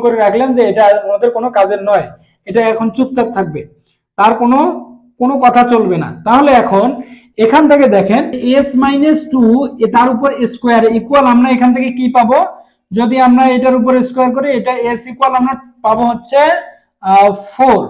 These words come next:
Sorry, এস ইকুয়াল পাবো হচ্ছে টু, কারণ এস, তাহলে এই যদি সূত্রটা আমি ভাঙাই যাই তাহলে এস ইকুয়াল আমি এখান থেকে পাবো টু।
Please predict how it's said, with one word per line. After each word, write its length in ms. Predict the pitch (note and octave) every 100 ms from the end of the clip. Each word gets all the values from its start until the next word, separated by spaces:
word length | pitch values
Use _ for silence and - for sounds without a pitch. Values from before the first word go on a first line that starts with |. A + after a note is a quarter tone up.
| - _ _ _ _ F#3
Sorry, 280 | - A3+ G#3 G#3+
এস 160 | B3 B3+
ইকুয়াল 220 | C#4 C4+
পাবো 180 | C4 B3+
হচ্ছে 220 | B3+ C4+ C#4 -
টু, 120 | B3 D3 - _ _ _ _
কারণ 420 | G3 A#3 A#3 A#3+ C4 -
এস, 320 | G#3 A3 B3 B3 - A3 F#3+
তাহলে 200 | A#3+ B3+
এই 80 | B3+ B3+
যদি 180 | C4 C4
সূত্রটা 440 | B3+ B3+ B3+ C4
আমি 200 | B3+ C4
ভাঙাই 320 | G3 A3 A#3+
যাই 160 | A#3+ D4+
তাহলে 200 | C#4 B3+
এস 240 | B3 A#3+ B3+
ইকুয়াল 240 | C4 C4
আমি 160 | B3 B3+
এখান 180 | A#3+ A#3
থেকে 160 | B3+ B3+
পাবো 220 | B3 C4+ D4
টু। 100 | C#4+